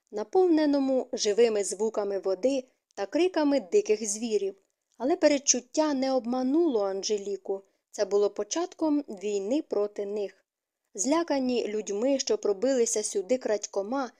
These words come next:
птахи, що гніздилися в нескінченних звивинах скелі,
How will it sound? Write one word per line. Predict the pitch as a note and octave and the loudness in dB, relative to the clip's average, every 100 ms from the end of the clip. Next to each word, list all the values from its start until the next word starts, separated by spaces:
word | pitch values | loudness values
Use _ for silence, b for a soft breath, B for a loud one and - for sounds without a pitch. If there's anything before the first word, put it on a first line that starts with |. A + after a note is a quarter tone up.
| _ _ | _ _
птахи, | _ - G#3+ - F#4 | _ -12 -10 0 2
що | F#4 D#4+ | 2 2
гніздилися | D4 D4+ A3+ C4 C4 C4 | 2 0 0 0 0 0
в | A#3+ | -2
нескінченних | A#3+ - A#3 A3+ A#3 A3+ A3 A3+ G#3+ | -4 -4 -6 -2 -2 -2 -4 -4 -2
звивинах | G#3 A3+ G#3+ G#3 G#3 - | 2 2 2 -2 -4 -6
скелі, | - A3 G#3 G#3 | -6 -4 -2 -4